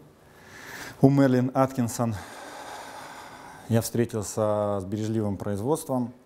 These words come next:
и работал в проектах по бережливому производству, преподавал бережливое производство.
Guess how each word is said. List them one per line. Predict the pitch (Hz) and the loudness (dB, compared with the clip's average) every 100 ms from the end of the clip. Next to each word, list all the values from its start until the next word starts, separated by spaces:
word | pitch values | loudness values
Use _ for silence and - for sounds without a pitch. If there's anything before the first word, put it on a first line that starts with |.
| _ _ _ _ - | _ _ _ _ -8
и | 107 104 104 101 104 | -2 0 2 2 2
работал | 110 117 113 104 98 92 | 2 2 0 0 -2 -4
в | 87 101 104 101 101 98 95 | -4 0 2 2 2 0 0
проектах | 113 104 - 98 | 0 0 -4 -8
по | 104 | -4
бережливому | 104 104 98 104 101 | -2 -2 -2 -2 -2
производству, | 95 104 107 165 - | -2 0 2 0 -2
преподавал | 131 101 107 104 107 160 160 | -6 -4 -2 0 2 2 -2
бережливое | 135 131 131 135 127 117 | -4 -4 -2 0 0 0
производство. | 117 113 110 107 - | -4 -4 -4 -6 -6